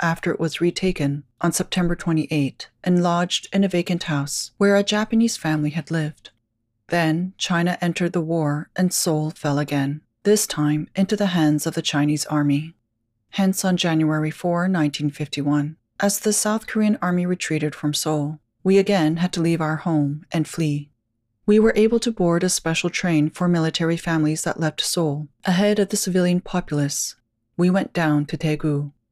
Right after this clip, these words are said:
The Korean army moved its headquarters to Daegu as well, and we lived near my maternal uncle's home.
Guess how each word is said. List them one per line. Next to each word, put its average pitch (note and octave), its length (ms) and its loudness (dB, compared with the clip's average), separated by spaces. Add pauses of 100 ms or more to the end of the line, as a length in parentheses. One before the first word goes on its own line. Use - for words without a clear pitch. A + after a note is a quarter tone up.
(1040)
The G3 100 4
Korean G3+ 380 2
army F#3 240 4
moved F#3 460 2
its F#3+ 160 2
headquarters E3 640 0
to - 140 -6
Daegu D#3 420 0
as - 160 -4
well, D#3 380 -2 (200)
and F3 160 4
we F3+ 120 4
lived F3 480 0
near D#3+ 220 2
my D#3 200 2
maternal D3+ 540 0
uncle's D3 320 -2
home. D3 340 0